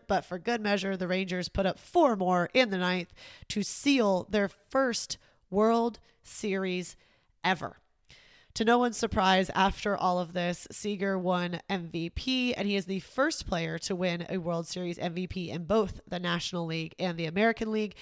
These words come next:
He won with the Dodgers in twenty twenty and was named M V P that year as well. The Rangers manager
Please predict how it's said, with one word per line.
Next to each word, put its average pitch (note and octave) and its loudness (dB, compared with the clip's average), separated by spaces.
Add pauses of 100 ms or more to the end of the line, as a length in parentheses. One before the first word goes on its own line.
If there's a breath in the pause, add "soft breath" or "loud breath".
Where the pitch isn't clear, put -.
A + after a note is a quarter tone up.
(280 loud breath)
He G3+ -4
won F3+ 0
with F3 -4
the E3+ -8
Dodgers E3+ 0
in E3 -10
twenty D3+ -10
twenty A#3 -2
and D#3 -6
was D3+ -4
named D3 -6
M D3 -4
V D3+ -6
P C#3+ -6
that C3+ -4
year C3 -4
as C3+ -6
well. F3+ 4 (600 loud breath)
The F3+ -6
Rangers A#3 4
manager B3 2